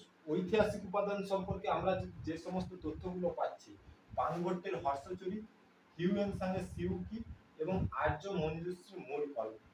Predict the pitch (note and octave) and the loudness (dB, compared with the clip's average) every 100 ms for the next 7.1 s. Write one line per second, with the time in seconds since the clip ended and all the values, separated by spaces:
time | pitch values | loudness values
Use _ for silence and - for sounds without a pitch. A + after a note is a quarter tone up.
0 | - - - - E3+ G3 A#3 - F3+ G3+ | -20 -20 -20 -10 4 4 6 2 4 4
1 | G3+ - - - - - - D3 F3 G3+ | 4 6 6 4 -4 -16 0 4 4 4
2 | F#3+ - - - F#3 F3+ F#3+ D3 D#3+ E3+ | 4 4 -4 0 2 6 6 4 2 0
3 | - C#3+ D3 D#3 D#3 G3+ G3 - - D3 | 0 0 2 -2 0 -4 -6 -14 -6 2
4 | C#3+ - A#2+ - - - - - - F#3+ | 4 4 -2 -4 -6 -6 -6 -18 2 6
5 | A3 A3+ F#3+ - - - - - - - | 8 10 10 10 4 -4 -14 -10 -2 2
6 | G3 - G#3 - E3+ G#3+ G3+ E3+ - - | 2 4 2 0 -2 0 0 0 -2 -2